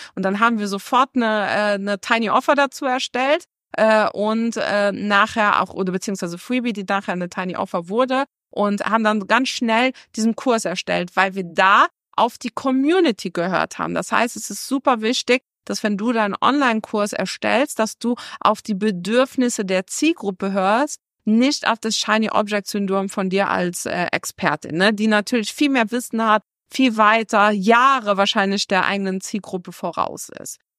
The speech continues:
So. Ja, mega, mega wichtiges Thema. Dann für mich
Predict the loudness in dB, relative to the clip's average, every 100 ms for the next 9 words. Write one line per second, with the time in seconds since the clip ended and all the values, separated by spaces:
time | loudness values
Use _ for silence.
0 | _ -10 -4 -4 -4 -8 -16 -18 _ _
1 | _ 0 0 0 0 2 2 2 2 0
2 | 0 -6 -8 -10 -4 -2 0 2 2 0
3 | -2 _ _ -6 0 2 2 2 -2